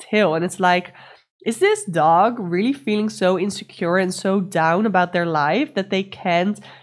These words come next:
just whip their tail and whip the kitty off? Or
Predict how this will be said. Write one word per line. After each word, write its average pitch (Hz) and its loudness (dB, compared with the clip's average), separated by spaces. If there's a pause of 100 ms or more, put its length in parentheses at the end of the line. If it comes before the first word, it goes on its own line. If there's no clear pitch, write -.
just 196 -2 (100)
whip 185 -2
their 180 0
tail 190 0
and 165 0
whip 196 -4
the 226 -6
kitty 208 0
off? 311 2
Or 190 0